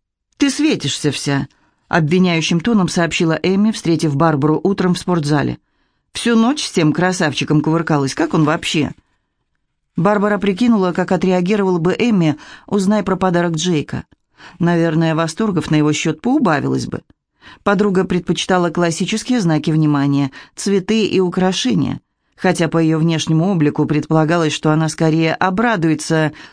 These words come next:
новой штанге или боксерским перчаткам, нежели букетику ромашек. "Как только сама разберусь в своих чувствах, расскажу тебе все детали", пообещала Барбара.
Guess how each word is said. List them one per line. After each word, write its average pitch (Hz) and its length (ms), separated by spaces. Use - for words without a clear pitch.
новой 175 360
штанге 226 440
или 175 260
боксерским 165 580
перчаткам, 233 540
нежели 247 380
букетику 175 560
ромашек. 135 580
"Как 160 200
только 170 240
сама 180 320
разберусь 160 440
в - 80
своих 165 280
чувствах, 165 460
расскажу 214 480
тебе 233 220
все 170 220
детали", 147 400
пообещала 147 580
Барбара. 135 480